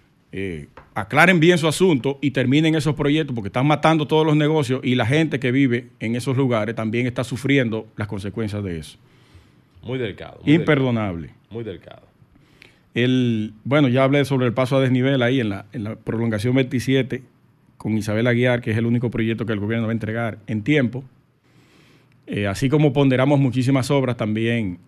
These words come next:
Speaker 1: eh, atacamos y criticamos muchísimas obras, también ponderamos. Esa obra va muy bien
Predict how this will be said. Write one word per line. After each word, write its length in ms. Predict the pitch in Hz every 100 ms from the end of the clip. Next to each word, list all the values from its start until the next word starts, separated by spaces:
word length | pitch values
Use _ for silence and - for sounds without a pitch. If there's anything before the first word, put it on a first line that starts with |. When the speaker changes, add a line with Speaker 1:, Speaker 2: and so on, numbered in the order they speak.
| _ -
Speaker 1:
eh, 160 | 107 101
atacamos 680 | 120 120 120 139 131 123 -
y 80 |
criticamos 420 | 110 113 120 131 127
muchísimas 380 | 120 135 127
obras, 200 | 147 135
también 240 | 120 117 127
ponderamos. 680 | 131 117 110 90 90 - _ _ _ _ _ -
Esa 260 | 117 143
obra 180 | 147 143
va 400 | 135 151 160 - _ -
muy 560 | 110 131 143 170 185 147
bien 360 | 113 90 82